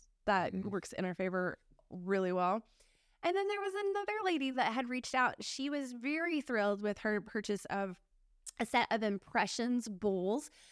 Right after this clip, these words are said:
Speaker 1: They were green, and they were kind of close to my favorite shade of green, and I
Speaker 2: <laughs>
Speaker 1: almost kept them for myself. But we don't really need, um, any Tupperware. Mike
Speaker 2: No.
Speaker 1: won't let me keep
Speaker 2: We
Speaker 1: any.
Speaker 2: don't.
Speaker 1: Um, so, <laughs> um, her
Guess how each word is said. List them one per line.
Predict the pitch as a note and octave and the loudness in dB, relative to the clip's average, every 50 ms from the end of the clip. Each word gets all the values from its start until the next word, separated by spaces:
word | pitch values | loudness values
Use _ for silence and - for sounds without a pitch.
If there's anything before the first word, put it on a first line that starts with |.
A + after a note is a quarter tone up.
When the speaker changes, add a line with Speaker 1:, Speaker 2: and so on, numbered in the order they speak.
| - - _ | -20 -4 _
Speaker 1:
They | A#3+ B3 | 2 4
were | A3+ A3 G3+ | 4 2 0
green, | G3+ F3+ - G#3+ A3 B3 D4+ E4+ B3 F#3+ F3 F3 F3 - - | -4 -4 -2 0 2 4 4 4 4 4 2 0 0 -2 -2
and | G#3 G#3 G#3 | 0 2 2
they | G#3 G#3+ | 2 2
were | G#3+ G#3+ G#3 - | 2 0 -2 -2
kind | - - B3+ C4+ | -4 -2 -2 -2
of | E4 - _ _ _ _ | -2 -4 _ _ _ _
close | - - A#3+ G#3+ - | -4 -2 -2 -2 -2
to | - G#3+ | -4 -4
my | F#3+ F#3+ | -4 -4
favorite | - - G#3+ A3+ - | -4 -4 -4 -6 -6
shade | - B3 B3 B3 | -6 -4 -4 -4
of | B3+ | -4
green, | A#3+ C4 B3+ C4 B3+ | -4 0 0 2 2
and | A#3+ A3+ G3+ | 2 2 0
I | F#3+ - - - | -2 -4 -6 -10
Speaker 2:
<laughs> | _ _ | _ _
Speaker 1:
almost | G#3+ A3+ A#3+ C4 D4 D4+ - - | -2 0 2 2 2 0 -2 -6
kept | - - - - | -8 -10 -6 -2
them | A#3+ A#3 A3 | -2 -2 -2
for | - G#3+ | -2 -2
myself. | G#3+ G#3 G3 - - - A3 G#3 F#3+ G3+ - - _ _ _ _ _ _ _ _ _ _ _ _ _ | -2 -2 -4 -4 -2 0 0 0 0 -2 -6 -10 _ _ _ _ _ _ _ _ _ _ _ _ _
But | C4+ C4+ C#4+ | 2 2 4
we | D4+ D#4 | 4 4
don't | D4+ C4+ G#3 | 4 4 4
really | A#3 A#3 A3 G#3+ | 4 4 4 4
need, | G#3 G3+ G3 G3 G3 G#3 G#3+ - - - - B3+ | 2 2 2 0 0 -2 -4 -6 -10 -14 -12 -8
um, | - - G#3 G#3 G#3 F3 | -4 -2 0 0 0 0
any | F3+ G3+ G3+ | 0 -2 0
Tupperware. | - G#3 - G#3+ G3+ G3 G3+ F#3+ F#3+ B2 | 0 -2 -2 -2 -2 -2 0 0 0 0
Mike | B2 - B2 | 0 0 -2
Speaker 2:
No. | B2 | -2
Speaker 1:
won't | A#2 - - | -2 -2 -2
let | F#3+ G#3 | 0 0
me | F#3+ F3+ | 0 -2
keep | - - A#3 A3+ - | -2 -4 -4 -2 0
Speaker 2:
We | F#3+ | 0
Speaker 1:
any. | F#3+ F#3+ G3 G3+ G3+ A3 | 0 2 2 2 2 2
Speaker 2:
don't. | A3 G#3+ G#3+ C4+ - | 0 0 -2 -2 -2
Speaker 1:
Um, | A3+ A#3 G#3+ G#3 G3+ A3+ A3 - - - - - _ _ _ _ - | 0 0 0 0 0 -2 -2 -4 -10 -18 -20 -20 _ _ _ _ -20
so, | - - - D#4+ D#4 E4+ E4+ F#4+ G4+ - | -6 0 2 2 4 4 4 2 2 0
<laughs> | - - - - - - - A#4 - - - - - - - - - G4 - | -2 -6 -16 -20 -10 -6 -6 -6 -6 -6 -12 -16 -14 -12 -12 -12 -12 -4 -2
um, | - C4+ B3+ C4 | 0 0 0 0
her | D#4 F4 F4 | 0 0 0